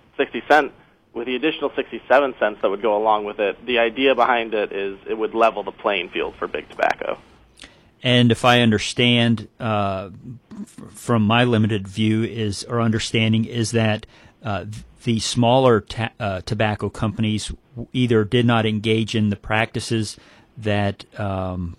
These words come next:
Speaker 2: that caused the big tobacco to get into trouble in the first place, or they might be new companies. And so why would you tax or penalize a company who had no involvement in the behavior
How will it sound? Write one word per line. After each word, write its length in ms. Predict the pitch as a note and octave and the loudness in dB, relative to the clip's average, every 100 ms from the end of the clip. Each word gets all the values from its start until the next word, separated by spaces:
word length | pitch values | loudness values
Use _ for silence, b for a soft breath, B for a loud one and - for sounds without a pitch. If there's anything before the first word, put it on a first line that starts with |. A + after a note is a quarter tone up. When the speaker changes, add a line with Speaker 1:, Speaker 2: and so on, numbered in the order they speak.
| _ - | _ -10
Speaker 2:
that 220 | G2 - | -10 -8
caused 440 | - A#2+ A2+ G#2 | 2 4 4 2
the 40 | G2 | 0
big 220 | B2 A2+ | 0 0
tobacco 420 | G#2+ G2+ F#2 G2+ | -2 -4 -4 -6
to 60 | G2+ | -6
get 120 | G#2+ | -8
into 140 | G#2 | -10
trouble 340 | - B2 G#2+ G#2 | -4 0 2 0
in 80 | |
the 80 | F#2+ | -2
first 320 | - A#2 - | 0 0 0
place, 320 | - A2 G#2+ - | -2 -2 -2 -2
or 340 | C#3+ E3 B2 b b b | 0 2 2 b b b
they 100 | A2+ | -2
might 260 | A2 A2 A2+ | 0 -2 -2
be 140 | G#2+ | -2
new 200 | G2+ A#2+ | 2 2
companies. 680 | A#2 A#2+ G#2+ G#2+ G#2 G#2+ - b b _ | 2 -2 -2 -2 -4 -4 -8 b b _
And 160 | A2 G#2 | -4 0
so 120 | A2 | 0
why 240 | G#2+ A#2 | 4 4
would 180 | A#2+ A2 | 4 2
you 140 | G#2 | -2
tax 440 | F#2+ A2+ G#2+ A2 - | -2 -2 0 0 -4
or 80 | F#2 | -6
penalize 800 | - C3+ B2+ G#2 G2 F#2+ G2 - b b A2 | -2 0 2 2 0 -2 -6 -10 b b -8
a 80 | |
company 440 | G2+ G#2+ G#2 G#2+ G#2+ | -4 -2 -2 0 0
who 160 | A2+ | 0
had 260 | G#2 G#2+ G#2 | 2 0 2
no 220 | G#2+ A2 | 2 2
involvement 520 | G#2 G#2+ A#2 A#2+ G#2+ | 2 2 2 2 0
in 160 | G2+ G2 | 0 0
the 240 | G#2 G2+ | 0 -2
behavior 680 | G2 G2 G2+ A2 G2+ G2 G2+ | -2 -4 0 0 0 -2 -2